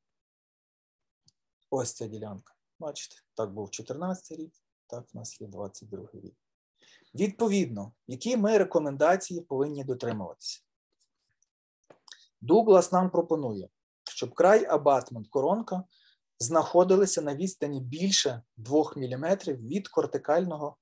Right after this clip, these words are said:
рівня кісткової тканини. Відповідно, якщо він буде знаходитись на відстані два міліметри,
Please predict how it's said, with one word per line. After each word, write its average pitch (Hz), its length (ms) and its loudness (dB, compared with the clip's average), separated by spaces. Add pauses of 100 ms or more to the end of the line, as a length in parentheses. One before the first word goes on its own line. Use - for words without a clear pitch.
(140)
рівня 139 480 -6
кісткової 127 540 -2
тканини. 120 420 -8 (840)
Відповідно, 170 840 0 (920)
якщо 147 360 2
він 175 140 2
буде 156 220 2
знаходитись 151 560 0
на 135 80 -6
відстані 135 400 -8
два 117 200 -4
міліметри, 135 600 -6